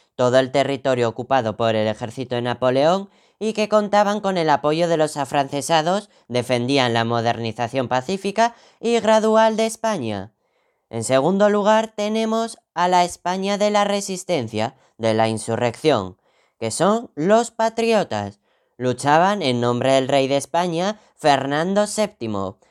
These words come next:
Este grupo se dividía en dos a su vez, liberales, que compartían las ideas de la Revolución Francesa, y los absolutistas, que defendían el antiguo régimen.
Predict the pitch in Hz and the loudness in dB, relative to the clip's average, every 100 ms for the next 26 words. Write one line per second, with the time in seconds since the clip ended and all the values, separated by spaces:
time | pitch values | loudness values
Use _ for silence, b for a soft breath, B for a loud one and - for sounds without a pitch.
0 | _ - 117 156 151 220 220 240 240 202 | _ -8 -2 2 4 2 4 2 2 -2
1 | 175 165 160 208 220 220 220 185 190 196 | -2 -2 -2 0 2 2 0 -4 -4 -4
2 | 156 156 190 175 - 170 175 170 120 95 | -4 0 0 0 -8 -12 -6 -4 -2 -4
3 | 95 _ _ _ - 123 123 123 123 156 | -8 _ _ _ -8 0 2 4 4 4
4 | 185 220 226 - 123 123 113 117 135 139 | 4 0 -4 -8 -6 -6 -4 -4 -4 -4
5 | 117 117 113 123 123 127 104 98 110 110 | -2 -2 -4 -2 2 2 2 -2 -2 -2
6 | 110 107 107 117 113 131 139 180 190 220 | -2 -4 -4 -4 -4 -2 -4 -4 -2 -2
7 | 220 b b b 208 233 233 240 233 233 | -4 b b b -2 2 2 2 0 -2
8 | 233 233 233 240 220 175 202 214 b - | 0 0 0 -2 -4 -2 -4 -4 b -4
9 | 190 190 185 190 190 190 202 208 208 180 | -2 0 0 -2 -2 -2 0 0 -2 -2
10 | 185 180 180 208 196 208 202 202 220 202 | 0 -2 -2 -4 -2 0 2 2 0 0
11 | 143 107 98 92 | -4 -6 -6 -10